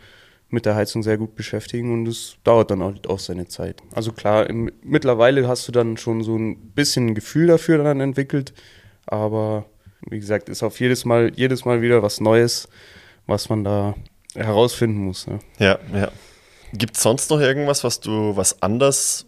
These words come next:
Speaker 2: war, als du's dir erwartet hast, als du die Ausbildung begonnen hast?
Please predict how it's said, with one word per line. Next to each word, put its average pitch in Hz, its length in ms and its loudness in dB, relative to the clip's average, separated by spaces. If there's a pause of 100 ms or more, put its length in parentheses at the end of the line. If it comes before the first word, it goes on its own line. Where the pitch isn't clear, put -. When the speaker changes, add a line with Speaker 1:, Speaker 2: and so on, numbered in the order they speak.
Speaker 2:
war, 101 540 4
als - 220 -2
du's 110 160 -6
dir 104 120 2
erwartet 90 520 0
hast, - 380 -4
als - 160 -6
du 120 60 -6
die 117 80 -4
Ausbildung 131 440 -6
begonnen 131 360 -4
hast? - 320 -6